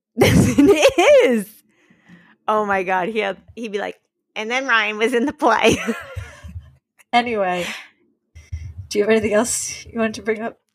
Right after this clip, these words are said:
Speaker 2: in your
Speaker 1: I have
Speaker 2: short
Speaker 1: many
Speaker 2: bits?
Speaker 1: Uh, yeah, other short bits. So, um, Sam Mewis, former soccer player who we t-, talked about before, um, has a podcast.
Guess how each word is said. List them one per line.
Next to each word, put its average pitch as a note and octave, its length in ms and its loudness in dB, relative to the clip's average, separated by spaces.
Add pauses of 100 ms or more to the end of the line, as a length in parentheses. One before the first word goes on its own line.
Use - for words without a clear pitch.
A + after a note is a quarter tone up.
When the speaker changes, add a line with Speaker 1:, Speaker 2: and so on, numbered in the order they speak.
(100)
Speaker 2:
in A3+ 120 -12
your G#3 120 -10 (120)
Speaker 1:
I G#3 40 4
have A#3 140 4
Speaker 2:
short - 20 -6
Speaker 1:
many G#3 280 2
Speaker 2:
bits? - 200 -4 (500)
Speaker 1:
Uh, A3 40 -2
yeah, G#3 360 2
other G#3 200 0
short G3+ 200 -6
bits. E3+ 220 -8
So, A#3+ 360 4 (640)
um, A3+ 420 2 (1400)
Sam A3+ 300 -2
Mewis, G3 320 2
former G3+ 240 -2
soccer F#3+ 300 0
player F3+ 300 0
who G#3 100 -4
we F#3+ 120 -4
t-, - 120 -12
talked F3+ 360 -4
about E3+ 300 -4 (340)
before, F3 580 -4 (400)
um, F#3 400 2
has F#3+ 220 0
a G3 80 -2
podcast. F3+ 800 -2